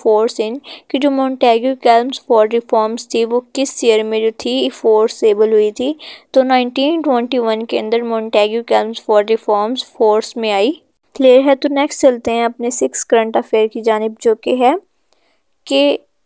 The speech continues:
in the Government of India Act nineteen nineteen, the functions of provincial government were divided into reserved and transfer subject, which of the following treated as reserved subjects? कि Government Act नाइनटीन नाइनटीन में,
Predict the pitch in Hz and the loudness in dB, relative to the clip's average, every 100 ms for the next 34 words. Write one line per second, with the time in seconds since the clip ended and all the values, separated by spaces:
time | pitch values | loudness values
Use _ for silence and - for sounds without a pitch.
0 | - 269 311 302 269 233 233 254 277 269 | -8 -2 2 4 4 4 2 -2 0 2
1 | 240 240 240 220 226 226 240 226 220 226 | 2 0 -6 0 0 0 -2 -4 -2 -4
2 | 226 220 214 208 214 220 226 240 - 233 | -2 -4 -4 -4 -6 -2 -2 -2 -4 -8
3 | - 254 269 240 254 254 233 226 220 233 | -6 -2 0 0 0 2 0 0 -6 -6
4 | - 269 247 226 214 214 220 233 233 214 | -2 -2 2 2 2 0 -8 -4 -4 -2
5 | 220 220 214 220 233 220 226 240 226 226 | -2 0 0 0 -4 -6 -4 0 0 2
6 | 226 240 240 220 220 226 214 226 240 247 | 2 0 -2 -6 -4 -4 -4 -2 -2 -2
7 | 226 214 220 214 - 233 233 254 254 - | -4 -2 2 2 0 -6 -4 -4 -6 0
8 | 240 220 226 - 240 247 - 220 226 233 | 2 2 0 -2 0 2 0 0 0 -4
9 | 233 - 220 220 233 214 226 311 - - | -8 -4 -4 -4 0 4 4 0 -10 -20
10 | _ 254 254 247 254 247 247 - 214 208 | _ 0 0 2 2 2 0 -2 -4 -2
11 | - - - - _ _ _ - 277 247 | -2 -2 -6 -10 _ _ _ 0 0 4
12 | 262 233 233 247 285 240 247 262 240 233 | 4 4 2 -2 -2 0 0 -2 -2 -2
13 | 240 247 247 233 233 226 226 226 208 247 | -4 -2 -2 -2 -4 -6 -6 -4 -4 -4